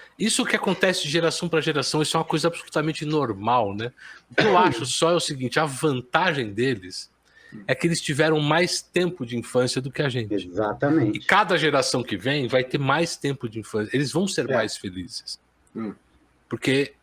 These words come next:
Speaker 1: cada vez precisa, você precisa envelhecer mais tarde, né?
Speaker 2: Exatamente.
Speaker 1: E o, e o papel do, do, o nosso papel, que a gente não entendia antes e eles não
Speaker 3: Hum.
Speaker 1: entendem agora,
Speaker 3: Uhum.
Speaker 1: é que alguém precisa falar isso pra eles. "Você não sabe de nada", que é isso que o André tava dizendo.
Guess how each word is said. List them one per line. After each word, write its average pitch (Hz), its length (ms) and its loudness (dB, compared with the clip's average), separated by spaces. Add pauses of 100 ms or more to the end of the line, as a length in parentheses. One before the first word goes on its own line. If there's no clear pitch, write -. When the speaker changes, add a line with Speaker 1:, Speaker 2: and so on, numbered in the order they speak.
(120)
Speaker 1:
cada 147 240 2
vez 156 140 2
precisa, - 360 -4
você - 160 -4
precisa - 180 -2
envelhecer 131 440 0
mais 135 360 -4
tarde, 107 500 -4 (100)
né? 110 240 -2 (140)
Speaker 2:
Exatamente. 123 540 2
Speaker 1:
E 202 40 4
o, 208 160 2 (300)
e 165 100 2
o 220 60 4
papel 175 800 4
do, 107 480 2 (100)
do, 104 300 -2
o 110 40 2
nosso 147 440 4
papel, 131 480 2
que - 100 -4
a 113 40 -4
gente 120 240 -6
não 131 120 0
entendia 113 480 -2
antes 113 460 0
e 131 40 2
eles 143 220 2
não 120 100 2
Speaker 3:
Hum. 110 40 2
Speaker 1:
entendem 101 420 0
agora, 98 500 0 (320)
Speaker 3:
Uhum. 110 120 -8
Speaker 1:
é 135 120 6
que 151 240 -4
alguém 156 480 4
precisa 123 560 -2
falar 165 340 0
isso - 160 0
pra 175 180 4
eles. 98 260 2
"Você 101 360 0
não 123 200 2
sabe 95 340 2
de 123 140 2
nada", 190 300 0
que - 120 -2
é 98 40 2
isso 98 220 -2
que - 80 -2
o 113 60 2
André 113 220 0
tava 127 260 -4
dizendo. 143 340 -14